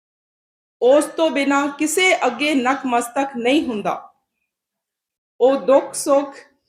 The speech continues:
ਭੁੱਖ ਸਭ ਨੂੰ ਅਕਾਲ ਪੁਰਖ ਦਾ ਭਾਣਾ ਮੰਨ ਕੇ ਸਦਾ ਆਪਣੇ ਪ੍ਰੀਤਮ ਦੇ ਪਿਆਰ ਵਿੱਚ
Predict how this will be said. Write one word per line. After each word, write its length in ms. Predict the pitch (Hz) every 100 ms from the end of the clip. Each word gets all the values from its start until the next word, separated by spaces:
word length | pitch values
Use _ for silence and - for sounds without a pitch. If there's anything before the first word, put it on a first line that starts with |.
| _
ਭੁੱਖ 320 | 320 277 - - - _ _ _ _ _ _ _ _ _
ਸਭ 300 | - 339 339
ਨੂੰ 280 | 330 330 -
ਅਕਾਲ 320 | 277 269 247
ਪੁਰਖ 280 | 262 269 269
ਦਾ 120 | 277
ਭਾਣਾ 380 | 262 269 233 233
ਮੰਨ 300 | 233 208 208
ਕੇ 400 | 208 202 175 - - _ - -
ਸਦਾ 400 | - - 294 285
ਆਪਣੇ 460 | 247 - 254 294 285
ਪ੍ਰੀਤਮ 440 | - 247 254 254
ਦੇ 100 | 247
ਪਿਆਰ 360 | 254 214 202 202
ਵਿੱਚ 420 | 190 202 - -